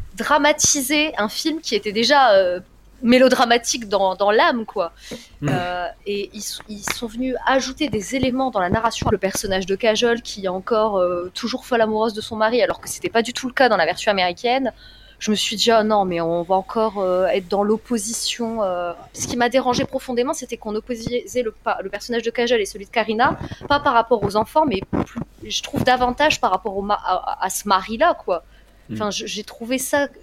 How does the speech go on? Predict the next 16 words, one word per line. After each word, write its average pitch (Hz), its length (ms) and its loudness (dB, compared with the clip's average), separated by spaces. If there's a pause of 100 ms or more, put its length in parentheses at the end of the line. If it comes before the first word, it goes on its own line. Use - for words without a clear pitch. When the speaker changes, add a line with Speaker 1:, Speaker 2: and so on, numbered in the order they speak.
(140)
Speaker 1:
complètement 277 380 2
absurde. 240 840 0 (580)
Euh, 185 500 -4
et 196 80 -10
puis, 202 460 -8
moi, 233 240 4
pour 202 180 -4
le 190 80 0
coup, 254 220 -6
les, 156 340 2
j'ai - 120 -2
trouvé 180 320 -8
la 165 100 -2
fin - 160 -8
interminable, 170 600 -6
hein. 165 100 -8